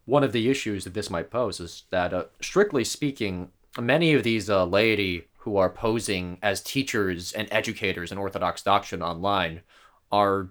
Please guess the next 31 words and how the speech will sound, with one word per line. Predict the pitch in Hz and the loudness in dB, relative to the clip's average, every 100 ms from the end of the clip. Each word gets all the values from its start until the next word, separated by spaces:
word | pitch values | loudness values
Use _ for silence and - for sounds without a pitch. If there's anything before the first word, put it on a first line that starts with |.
| - | -6
not | 117 131 147 | 6 6 6
supposed | - 123 117 | 4 0 -2
to | |
be | - 87 | -6 -6
doing | 110 98 | -6 -6
so. | 85 80 65 | -6 -6 -4
If | 76 90 | -6 -4
we | 127 | 0
look, | 127 151 - | 2 2 4
uh, | 120 | 0
through | 120 | 0
the | 110 | -8
canons | - 120 113 101 | -2 0 0 -4
of | - | -4
our | 92 | -4
church, | - 110 151 - | -2 -4 -4 -2
uh, | 92 | -4
specifically | - 104 107 110 104 98 90 - - - - _ _ _ | -4 -10 -8 -6 -2 -2 -2 -6 -20 -20 -20 _ _ _
sixty-four | - 151 - 131 - 127 135 | -4 -2 0 0 4 6 6
from | 165 - 101 | 4 -2 -4
the | |
Council | 98 113 104 95 | -2 -2 -2 -6
of | |
Trullo | - - 131 117 110 156 120 | -8 -4 0 2 2 2 -2
and, | 110 101 101 | -2 -2 -2
uh, | 104 98 | 0 -2
the | 95 104 95 | -2 -4 -4
thirteen | - 123 - 104 | -4 -6 -6 -4
forty-one | 107 98 98 95 | -2 0 -2 -2
Blachernae | 101 117 117 95 87 | 0 0 0 -2 -2
Sy-, | - | -4